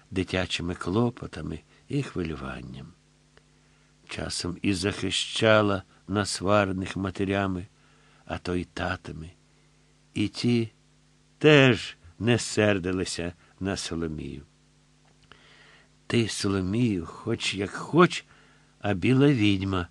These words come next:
сказала якось Любка. «Біла? Глиною вибілена?» Соломія всміхнулася,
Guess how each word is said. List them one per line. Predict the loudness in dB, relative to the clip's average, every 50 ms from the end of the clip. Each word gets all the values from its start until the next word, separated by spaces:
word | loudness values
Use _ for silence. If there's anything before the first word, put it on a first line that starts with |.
| _ _ _ _
сказала | -14 -12 -4 0 0 2 2 4 4 4 6 4
якось | 4 2 0 0 -2 -4 -4 -4
Любка. | -4 -4 -4 -6 -8 -12 -14 -14 -14 -18 _ _ _ _ _ _ _ _ -10
«Біла? | -4 0 4 4 4 4 4 2 -2 -4 -8 -12 _ _ _ _ _ _ _ _
Глиною | -2 2 6 8 10 10 10 8 8 8 8
вибілена?» | 8 6 6 6 4 2 2 0 -2 -4 -8 -12 _ _ _ _ _ _ _ _ _ _ _
Соломія | -14 -8 -6 -4 -2 -2 -2 0 -2 -2 -2
всміхнулася, | -2 -4 -4 -4 -6 -6 -6 -4 -2 0 2 2 2 2 0 -2 -4 -6 -8 -8 -10